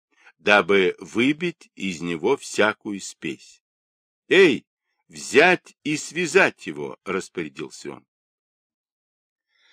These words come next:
«Я простудился по дороге», скромно доложил Сунцзян, «и заболел. До сих пор я еще не оправился от болезни». «А ведь действительно, этот парень как будто не совсем здоров»,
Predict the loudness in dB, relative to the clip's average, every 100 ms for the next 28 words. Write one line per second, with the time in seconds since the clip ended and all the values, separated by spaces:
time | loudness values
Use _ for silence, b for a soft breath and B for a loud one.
0 | b b b b _ -16 -2 0 0 -2
1 | -4 -4 -4 -8 -8 0 -2 -2 -10 -8
2 | -4 -2 -2 -4 -8 -16 -8 -2 -2 -2
3 | -8 -6 -6 -4 -6 -10 -12 -14 -14 -14
4 | -14 -14 -20 _ -6 -6 0 0 0 -4
5 | -8 _ _ _ b b b b -10 -6
6 | -6 _ 0 4 4 4 -2 -4 0 0
7 | 0 2 0 0 -6 -10 -12 -10 -8 -8
8 | -10 -20 _ _ _ _ _ _ _ _
9 | _ _ _ 2 4 2 -2 -4 -4 -6
10 | -12 -6 -6 -4 -4 -2 -4 -6 _ _
11 | _ _ -8 -6 -6 _ 2 4 2 -2
12 | 0 0 -2 -4 -4 -4 -4 -4 -4 -6
13 | -6 -4 -4 -4 -2 -2 -2 -6 _